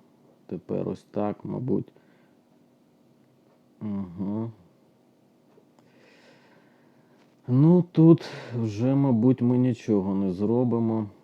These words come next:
Ну, ви самі бачили, поляна була стартова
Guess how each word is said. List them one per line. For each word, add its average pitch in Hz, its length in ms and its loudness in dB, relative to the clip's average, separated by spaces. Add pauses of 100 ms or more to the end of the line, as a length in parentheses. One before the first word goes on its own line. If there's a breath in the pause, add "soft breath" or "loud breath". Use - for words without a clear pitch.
(2750 soft breath)
Ну, 123 300 -6
ви 123 120 0
самі 95 360 -8
бачили, 101 560 -4
поляна 101 540 -6
була 95 380 -4
стартова 98 760 -6